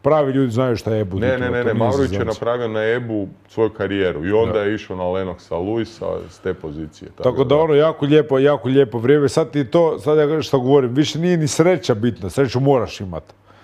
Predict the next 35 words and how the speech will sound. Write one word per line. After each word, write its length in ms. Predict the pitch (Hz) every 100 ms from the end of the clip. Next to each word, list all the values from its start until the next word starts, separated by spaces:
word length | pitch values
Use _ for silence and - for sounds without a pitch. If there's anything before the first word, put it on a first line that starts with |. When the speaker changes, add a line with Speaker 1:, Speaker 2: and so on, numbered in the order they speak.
| _ _ _ _
Speaker 1:
Znači, 440 | - - 117 - 92
sreća 420 | 143 165 135 156
je 220 | 147 143
neophodna 760 | 143 156 127 - 107 87 82 73
za 180 | - 117
današnji 400 | 135 127 107 110
boks. 300 | 104 113 82
Jer 80 | 104
imaš, 240 | 143 156 113
mi 140 | 156
smo 160 | 127 147
nabrojali 440 | 131 156 156 139
dvadeset, 520 | 117 156 147 117 117 90 _ -
petnaest, 440 | 156 151 120 92
deset 300 | 135 139 123
boksača 580 | 113 - 123 123 165 160 - - - - - -
kojima 220 | 143 143
treba 280 | 160 185 170
jedan 260 | 180 170
meč. 260 | 160 160 107
Speaker 2:
Da, 240 | 120 98 85
da, 260 | 92 80
da, 100 | 80
Speaker 1:
E, 120 | 147
sad 160 | 123 135
ti 40 |
ne 40 | -
Speaker 2:
jedan. 140 | 175
Speaker 1:
treba 220 | 180 196
više 200 | 196 151
sreća, 500 | 147 180 190 127 107 78 - - - -
nego 140 | 117
ti 120 | 104 120
treba 320 | 143 160 147
prilika. 640 | - 226 208 123 104